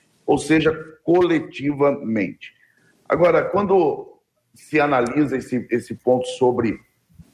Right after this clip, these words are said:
a origem do mal, e você faz um estudo sobre isso, você tem, por exemplo,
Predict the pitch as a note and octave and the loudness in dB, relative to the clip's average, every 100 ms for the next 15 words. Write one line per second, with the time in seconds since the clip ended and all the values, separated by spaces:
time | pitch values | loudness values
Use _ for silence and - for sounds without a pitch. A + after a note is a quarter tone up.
0 | _ G#2 A2 A2+ C#3+ A#2+ G#2+ G2+ G2+ C3+ | _ 0 2 4 0 0 -2 -2 0 2
1 | C3+ G2 E2 - _ _ G2 A2 A#2 B2 | 2 0 -6 -16 _ _ -8 -6 -2 -4
2 | - B2 A#2+ A#2 G#2+ - - D#3 F3 B2 | 0 0 0 -4 -6 -10 -10 -4 -2 -2
3 | G#2+ - G#2 F2 G2+ D3 A2+ - _ _ | -6 -2 0 0 2 2 0 -8 _ _
4 | _ _ _ _ G2 - B2+ D3 C#3 C3+ | _ _ _ _ -6 -4 0 0 2 0
5 | A2+ C3 C3+ G2 - | 0 0 0 -2 -10